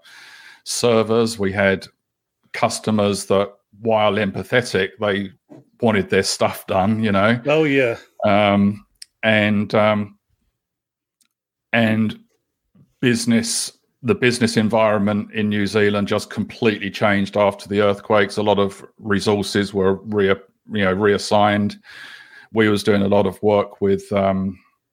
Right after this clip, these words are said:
Speaker 1: like, councils and government that got cancelled. Anyway, that w-, that ended up in me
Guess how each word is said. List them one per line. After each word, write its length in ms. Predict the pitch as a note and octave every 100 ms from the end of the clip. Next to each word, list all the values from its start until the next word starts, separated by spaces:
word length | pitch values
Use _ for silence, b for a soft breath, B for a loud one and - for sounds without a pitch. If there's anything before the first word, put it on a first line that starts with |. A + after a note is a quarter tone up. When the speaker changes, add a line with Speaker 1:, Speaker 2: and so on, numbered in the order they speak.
| _
Speaker 1:
like, 200 | G2+ F#2
councils 540 | - G#2+ G#2 - G2 F#2+
and 100 | F2+
government 460 | A2 G2+ G2+ G#2
that 140 | F2+ E2
got 180 | F2+
cancelled. 580 | - A2+ G#2+ - A2 G#2
Anyway, 480 | - G#2+ G#2 F#2+ G2
that 140 | F#2
w-, 180 | - - -
that 180 | A2
ended 280 | G2 G#2+ G#2+
up 220 | G2+ G#2
in 100 | G#2+
me 300 | G#2 G2 G2